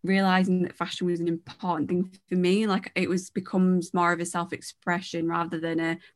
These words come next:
"Oh, I've just got to wear clothes." Does that make sense? Like, it, it, it kind of, I realized, not comparing, but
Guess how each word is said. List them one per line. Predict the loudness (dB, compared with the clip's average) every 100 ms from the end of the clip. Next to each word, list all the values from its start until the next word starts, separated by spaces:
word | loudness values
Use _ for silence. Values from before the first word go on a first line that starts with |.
| 0
"Oh, | 2
I've | 2 0
just | -10
got | -6 -8 -6
to |
wear | 0 0 0 -6 -16
clothes." | -4 -2 -2 -2
Does | -6
that | -4
make | -4
sense? | -2 -2 -2
Like, | -4
it, | -4 -4
it, | -4 -4 -6 _ _
it | -8 -8
kind | -4 -2 -2
of, | -2 -4 -8 -6
I | -2
realized, | -2 -2 -2 -2 -4 -2
not | -4 -6
comparing, | -4 -4 -4 -2 0 0 0 0 -2 -2
but | -2 -2